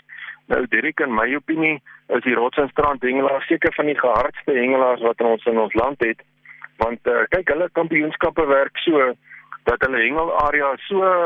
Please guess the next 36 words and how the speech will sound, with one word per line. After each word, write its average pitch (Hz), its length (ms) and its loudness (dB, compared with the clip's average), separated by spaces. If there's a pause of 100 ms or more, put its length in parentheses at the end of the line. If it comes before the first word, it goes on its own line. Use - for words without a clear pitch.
omtrent 160 440 0
agt, 147 300 0
nege 131 320 0
kilometer 139 560 0
strandarea 147 760 0
wat, 120 160 -2
eh, 117 160 -2
partymal 127 440 0
rotse 123 320 0 (140)
insluit. 196 380 -2 (540)
En, 120 300 0
eh, 120 300 0
as 113 60 -6
die 131 140 0
manne 151 240 0
daar 135 260 0
wil 147 120 0
hengel, 147 360 0
dan 120 160 -2
moet 123 160 0
hy 123 160 0
sy 131 200 0
goedjies - 420 -2
pak. 185 300 -2 (360)
En 120 180 0
op 120 80 -2
sy 123 220 0
rug 151 240 0
sit 175 220 -2
en 120 160 -2
party 139 320 -2
van 139 180 -2
hulle 135 180 0
gebruik 123 340 -2
sulke 131 340 -2 (100)
strandhengeltrolletjies. 156 1200 0